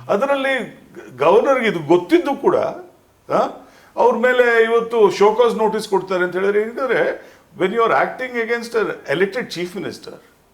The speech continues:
the message is not just to the chief minister, entire ರಾಜ್ಯಕ್ಕೆ ಹೋಗುತ್ತಿದೆ. ರಾಜ್ಯದಲ್ಲಿ ಇವತ್ತು ನೀವು ಅಲ್ಲೋಲ ಕಲ್ಲೋಲ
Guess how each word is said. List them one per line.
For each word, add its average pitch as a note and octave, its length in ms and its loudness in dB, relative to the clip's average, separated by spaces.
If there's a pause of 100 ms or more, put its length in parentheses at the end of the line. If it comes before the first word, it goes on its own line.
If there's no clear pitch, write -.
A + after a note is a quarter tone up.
(760)
the D3 60 -8
message D3+ 420 -10
is D#3 180 -12
not F#3 120 -2
just G3 360 -10
to F#3+ 60 -14
the G3 80 -4
chief F#3+ 240 -12 (100)
minister, - 360 -18 (560)
entire - 400 -8
ರಾಜ್ಯಕ್ಕೆ G3+ 400 -4
ಹೋಗುತ್ತಿದೆ. F#2 500 -14 (800)
ರಾಜ್ಯದಲ್ಲಿ A3 520 0
ಇವತ್ತು A3+ 600 -2 (240)
ನೀವು F3+ 160 2
ಅಲ್ಲೋಲ F#3+ 320 4
ಕಲ್ಲೋಲ A3 440 0